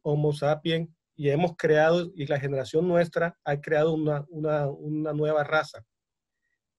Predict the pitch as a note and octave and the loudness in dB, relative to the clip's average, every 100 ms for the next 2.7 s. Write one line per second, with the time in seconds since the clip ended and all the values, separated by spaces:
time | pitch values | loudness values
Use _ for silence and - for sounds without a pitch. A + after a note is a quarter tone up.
0 | - C#3+ D3+ D#3 D3+ D3 D#3 D#3+ C3+ C#3+ | -2 0 2 2 2 2 0 -2 -2 -2
1 | D#3 D3+ C3+ C3+ C#3+ E3 - D#3 D#3 - | -2 0 -2 0 0 0 2 0 0 -4
2 | D#3+ D3 B2+ A#2 F#3+ D3+ G#2+ | -2 -2 -4 -2 0 0 -2